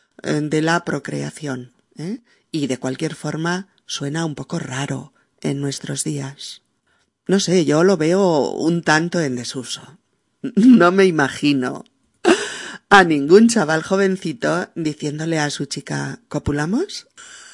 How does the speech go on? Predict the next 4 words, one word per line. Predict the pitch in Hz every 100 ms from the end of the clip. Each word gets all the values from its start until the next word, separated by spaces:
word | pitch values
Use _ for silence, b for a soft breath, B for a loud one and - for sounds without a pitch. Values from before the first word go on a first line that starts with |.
| B B B B
<laughs> | 359 - - 427 _ 453 - _ - - _ _ _ _ _ _ - 508 539 523 453 311 -
Porque | 214 -
la | 147 143 165
chica | 277 226 254 247